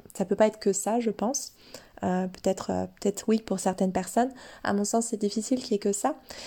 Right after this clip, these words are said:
Mais ça peut contribuer grandement à, à nous faire nous sentir désirables, désirées, puis, euh, à du coup pouvoir être désirante aussi. De, j'ai envie que mon corps, il ait du plaisir aussi.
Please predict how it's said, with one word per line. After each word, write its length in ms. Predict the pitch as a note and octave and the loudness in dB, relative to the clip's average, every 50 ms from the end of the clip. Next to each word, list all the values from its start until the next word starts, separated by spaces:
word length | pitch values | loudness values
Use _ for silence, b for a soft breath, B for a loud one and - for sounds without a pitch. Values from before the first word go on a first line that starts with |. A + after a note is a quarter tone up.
| B B B B B | B B B B B
Mais 360 | A3 A#3 A#3+ B3+ C4 B3+ - - - | 6 6 6 6 4 0 -4 -10 -8
ça 160 | - - G#3 | -4 -2 0
peut 160 | G3+ - B3 | 4 6 6
contribuer 640 | B3+ B3+ C4+ C4 B3+ - - - A3+ G3+ G#3+ B3+ D#4 | 6 6 6 4 4 4 2 2 4 6 6 6 6
grandement 580 | D#4+ - A3+ G#3+ G#3 G#3 G#3 A3+ B3 C#4 C#4 B B B B B B B B B B | 6 4 4 6 6 6 6 6 4 4 2 B B B B B B B B B B
à, 540 | - F#3+ F#3+ F#3+ F#3 F#3 F#3 F#3 F#3+ F#3+ G3+ G#3 - - | -4 -2 -2 -2 -2 -4 -4 -4 -4 -6 -6 -6 -4 0
à 100 | G3 G3 | 2 2
nous 100 | G3+ G3+ | 2 2
faire 220 | - - A#3+ B3+ | 4 4 4 6
nous 120 | B3+ B3+ | 6 6
sentir 420 | A#3 - G#3+ G3 F#3 - - G3+ G3+ | 4 4 2 -2 -2 0 0 0 2
désirables, 840 | - G#3 G3+ G3 - G#3 F#3+ G3 - A3 A3 A3+ A#3 A3+ A3 A3 A3 | 4 6 4 6 6 4 4 4 4 4 4 4 4 4 2 2 0
désirées, 760 | G#3 G3 G#3 G#3 G3+ - G3+ G3+ F#3+ G3+ G#3 G#3+ A3 A#3 A#3 A#3 | 4 6 6 6 6 6 4 4 6 6 6 6 6 6 4 0
puis, 300 | - - - G#3+ G3+ F#3+ | -4 -6 -2 0 2 2
euh, 360 | F#3 F#3 F#3 F#3 F#3+ G3 G3 G#3 - _ _ _ - | 2 0 -2 -2 -2 -2 -4 -6 -8 _ _ _ -2
à 280 | - G3 F#3+ F#3+ G3 F#3+ | 0 2 2 2 2 0
du 140 | F3+ - - | -2 -4 -8
coup 200 | - - B3+ B3+ | -2 0 0 2
pouvoir 360 | B3+ - A3+ G#3+ G3 F#3 - | 4 4 4 4 4 4 4
être 160 | F#3+ F#3 F#3 | 2 2 4
désirante 580 | - G3 F3+ F#3 G3+ G3 - C4 D4+ D4+ - B3 | 4 2 4 4 4 4 4 2 0 2 2 2
aussi. 300 | A3 - - C4 C4+ C4+ b b b b b b b | 2 2 0 -4 -4 -6 b b b b b b b
De, 240 | G#3+ G3+ G#3+ A3 A#3 B B B B B B | 4 6 6 6 6 B B B B B B
j'ai 120 | B - G#3 | B 4 4
envie 180 | G3 G3 A3 | 6 6 6
que 80 | G#3 A3 | 4 4
mon 140 | G3+ G3+ G3 | 4 4 4
corps, 300 | G3 A3 G#3+ A3+ A#3 A#3 | 6 6 6 6 6 4
il 120 | A3+ G3 | 4 4
ait 80 | G3 G3 | 4 4
du 120 | F#3 G3 | 4 2
plaisir 440 | F#3+ - - G3 F#3 - F#3 F#3 F#3 | 0 4 4 4 4 4 0 0 0
aussi. 320 | F#3+ G3 - - - G#3+ | -2 -4 -4 -8 -10 -10